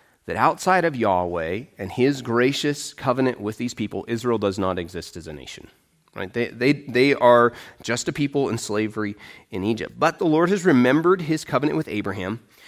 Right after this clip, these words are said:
and Israel needs to understand their history and Yahweh's love of the,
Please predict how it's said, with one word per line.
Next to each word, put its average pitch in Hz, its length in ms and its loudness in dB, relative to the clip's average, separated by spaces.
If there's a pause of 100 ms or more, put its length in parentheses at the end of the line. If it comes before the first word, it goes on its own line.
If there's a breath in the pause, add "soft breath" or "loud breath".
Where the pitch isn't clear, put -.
(240 loud breath)
and 131 140 0
Israel 196 400 4
needs 190 300 0
to - 140 -8
understand 151 800 0
their 123 220 2
history 208 640 -6 (320 loud breath)
and 107 180 -2
Yahweh's 127 480 2
love 131 260 2
of 101 240 -4
the, 95 120 -6